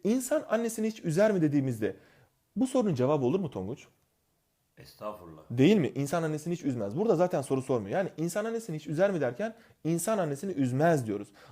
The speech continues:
Speaker 1: Dolayısıyla burada sözde bir soru var. Burada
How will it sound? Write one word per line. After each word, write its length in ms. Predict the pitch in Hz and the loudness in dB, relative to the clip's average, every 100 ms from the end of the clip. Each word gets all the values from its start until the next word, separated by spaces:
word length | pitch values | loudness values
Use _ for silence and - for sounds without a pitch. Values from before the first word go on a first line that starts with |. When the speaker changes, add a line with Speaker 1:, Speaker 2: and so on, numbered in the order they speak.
| - | 2
Speaker 1:
Dolayısıyla 560 | 151 190 196 175 123 151 | 6 6 4 4 4 4
burada 440 | 165 170 214 214 - | 4 6 4 0 -14
sözde 920 | - - - 147 143 131 147 175 208 - _ 135 | -18 -14 2 4 4 2 2 2 0 -6 _ -4
bir 320 | 127 160 165 - | 2 2 0 -10
soru 300 | - 135 113 | -4 0 2
var. 240 | 98 110 170 | 2 0 2
Burada 440 | 170 180 226 | 4 4 4